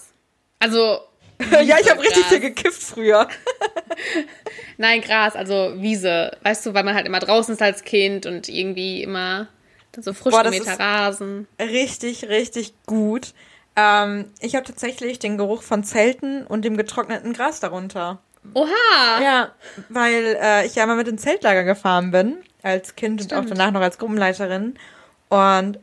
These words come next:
Speaker 2: dieses Jahr mein letztes Jahr gewesen wäre. Danke Corona. Ähm, und das war halt auch immer, am letzten Tag mussten wir die Zelte immer abbauen. Und, ähm,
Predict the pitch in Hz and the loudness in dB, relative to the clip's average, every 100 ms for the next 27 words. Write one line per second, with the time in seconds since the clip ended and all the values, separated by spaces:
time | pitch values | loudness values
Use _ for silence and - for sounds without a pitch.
0 | - 247 240 240 254 233 226 233 226 262 | -8 -4 -4 0 2 4 2 0 -2 -2
1 | 269 247 226 220 220 226 262 - - - | 0 0 -2 0 0 0 -2 -8 -20 -20
2 | _ _ - - _ - 196 202 180 - | _ _ -20 -20 _ -18 0 0 0 -4
3 | 233 208 214 220 240 269 - - _ - | -2 4 6 6 2 -2 -14 -20 _ 2
4 | 202 202 196 202 - 214 226 226 - - | 4 4 -2 -4 -4 0 2 0 -4 -6
5 | 226 - 233 247 - _ 226 240 233 220 | -2 0 2 2 -2 _ 0 0 0 0
6 | 190 208 185 208 214 214 226 226 247 277 | 0 -2 -2 2 0 0 -6 -4 -6 -4
7 | 220 - 196 196 214 202 - 196 180 220 | -6 -2 -2 0 0 0 -2 -2 0 -2
8 | - 175 175 214 269 - - - - 208 | 0 0 2 0 -4 -12 -20 -12 0 2
9 | 202 196 196 - 180 170 170 175 185 | 4 2 0 -2 -2 -2 -6 -14 -16